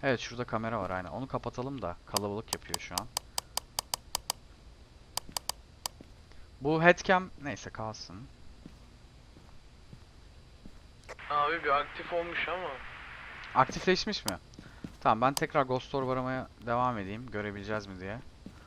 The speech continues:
Speaker 2: Şu an
Speaker 1: Mutfaktaki
Speaker 2: aktif değil.
Speaker 1: vur-, mutfaktaki kameramız çalışmıyor olabilir bu arada. Yok, şu öndeki defterse burası mutfak. Tamam, çalışıyor. Ama mutfağın ışığı açık işte. Öyle bir sıkıntı var.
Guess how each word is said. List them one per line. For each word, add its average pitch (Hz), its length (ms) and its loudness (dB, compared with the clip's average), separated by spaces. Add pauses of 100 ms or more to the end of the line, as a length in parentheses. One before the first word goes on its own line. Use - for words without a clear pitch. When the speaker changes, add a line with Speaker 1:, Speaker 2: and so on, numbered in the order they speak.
(200)
Speaker 2:
Şu - 140 -12
an - 120 -4
Speaker 1:
Mutfaktaki 151 720 10
Speaker 2:
aktif - 260 0
değil. 147 160 -6 (920)
Speaker 1:
vur-, 139 400 -4
mutfaktaki 196 540 6
kameramız 202 460 6
çalışmıyor 170 440 4
olabilir 131 360 2
bu 98 120 0
arada. 92 300 -2 (680)
Yok, 156 280 10 (100)
şu - 160 0
öndeki 175 300 0
defterse 175 480 4
burası 151 240 -4
mutfak. - 340 -8
Tamam, 101 240 -2
çalışıyor. - 500 -6 (1500)
Ama 160 140 0
mutfağın 147 360 2
ışığı 143 240 -2
açık - 240 -4
işte. - 240 -10 (240)
Öyle 101 160 -4
bir 95 60 -6
sıkıntı - 380 -12
var. 85 260 -8